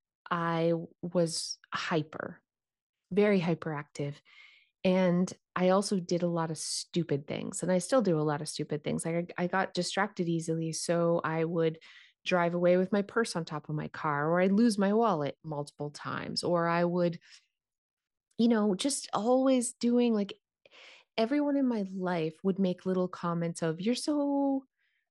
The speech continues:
weird, you're so annoying, you're so extra, you're so loud, you're so forgetful, you're so just flighty." So the narrative from everyone was like,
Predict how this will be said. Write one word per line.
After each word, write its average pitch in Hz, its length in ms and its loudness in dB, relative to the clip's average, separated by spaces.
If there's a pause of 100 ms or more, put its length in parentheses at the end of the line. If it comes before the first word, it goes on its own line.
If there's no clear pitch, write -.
(120)
weird, 185 500 4
you're 175 80 -2
so 233 200 -2
annoying, 208 580 2
you're 175 140 -2
so 226 360 -2
extra, 185 540 -2
you're 175 140 -2
so 220 180 -2
loud, 180 720 -2
you're 190 140 -2
so 202 640 -2 (280)
forgetful, 175 680 -2
you're 175 180 0
so 202 680 -2 (580)
just - 440 -4 (280)
flighty." 190 880 -2 (600)
So 226 280 4
the 226 140 4
narrative 254 380 6
from 208 280 0
everyone 226 600 0
was 214 140 0
like, 175 160 -2